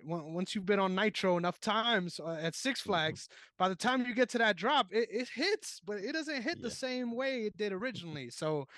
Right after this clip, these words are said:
Speaker 2: Yeah.
Speaker 1: um, in a lot of ways, especially with the series that you mentioned, right? These are,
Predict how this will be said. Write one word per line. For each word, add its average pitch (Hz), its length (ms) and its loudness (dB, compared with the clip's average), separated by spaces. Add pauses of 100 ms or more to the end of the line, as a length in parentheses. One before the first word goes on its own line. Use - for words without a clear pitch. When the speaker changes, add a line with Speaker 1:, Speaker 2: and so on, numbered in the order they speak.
(160)
Speaker 2:
Yeah. 80 260 -8
Speaker 1:
um, 139 480 -2 (400)
in 190 80 0
a 196 60 2
lot 262 220 4
of 208 60 6
ways, 180 420 0 (540)
especially 240 320 -2
with 202 100 0
the 175 80 -6
series 175 320 -2
that 147 180 -4
you 135 60 -12
mentioned, 131 340 -8
right? 131 160 -4
These 202 160 -4
are, 131 220 -2